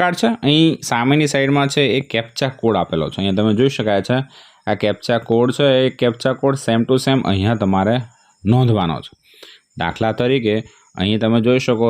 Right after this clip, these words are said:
છો એ પહેલી એ બી સી ડીમાં હશે તો પહેલી એ બી સી ડીમાં નોંધવાનું છે, બીજી એ બી સી ડી હશે તો તમારે બીજી એ બી સી ડીની અંદર એ તમામે તમામ આલ્ફાબેટ છે એ નોંધવાના છે.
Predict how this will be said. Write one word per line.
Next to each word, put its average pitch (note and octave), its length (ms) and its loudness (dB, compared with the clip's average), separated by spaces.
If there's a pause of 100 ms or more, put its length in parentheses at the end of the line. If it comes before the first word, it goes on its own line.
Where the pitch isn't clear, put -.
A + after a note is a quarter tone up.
(120)
છો A#2 120 2 (100)
એ - 20 4 (120)
પહેલી G#2+ 300 0
એ A2+ 60 0
બી A2+ 140 0
સી A2+ 100 2
ડીમાં A#2+ 280 2 (840)
હશે A#2 300 -2 (680)
તો A#2 60 0 (140)
પહેલી A2+ 260 0
એ - 60 2
બી B2 100 2
સી B2+ 100 0
ડીમાં C3 280 2
નોંધવાનું C3 440 2
છે, C3+ 80 2 (300)
બીજી G#2 260 2
એ B2 60 2
બી B2+ 120 0
સી B2+ 80 2
ડી B2+ 180 2
હશે A#2+ 260 -2
તો A#2+ 120 0
તમારે G#2+ 300 0 (800)
બીજી G#2+ 260 2
એ G2+ 80 -2
બી G#2 100 -2
સી G2+ 140 0
ડીની G2+ 240 0
અંદર G2 180 0 (200)
એ - 20 4 (240)
તમામે F#2+ 380 0 (100)
તમામ G2+ 260 0 (500)
આલ્ફાબેટ G2+ 540 -2
છે F2+ 120 -4 (1000)
એ - 0 - (420)
નોંધવાના F2+ 560 -2
છે. - 100 -20